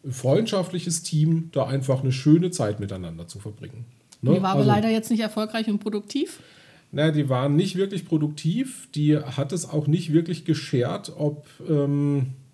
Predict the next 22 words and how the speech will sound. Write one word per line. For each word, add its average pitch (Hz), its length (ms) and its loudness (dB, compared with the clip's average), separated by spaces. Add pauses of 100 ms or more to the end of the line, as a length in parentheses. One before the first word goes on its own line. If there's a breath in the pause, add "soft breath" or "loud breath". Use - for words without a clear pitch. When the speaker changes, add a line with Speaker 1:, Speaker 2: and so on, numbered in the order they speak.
(180)
Speaker 1:
ob 151 200 0
sich 131 160 0
die 123 120 -2
Firmenstrategie 170 880 0
geändert 165 500 0
hat - 240 6
<laughs> - 100 -10
oder 151 380 6
ob 151 240 6
andere 147 320 6
Zielsetzungen 160 840 4
jetzt 147 200 2
vielleicht 135 320 -2
wichtiger 151 380 -2
geworden 143 420 -2
sind. 160 380 -2 (800)
Also 127 200 4
die, 151 240 2
deren 190 420 2
Fokus 165 460 4
war 131 180 2
wirklich 131 420 -2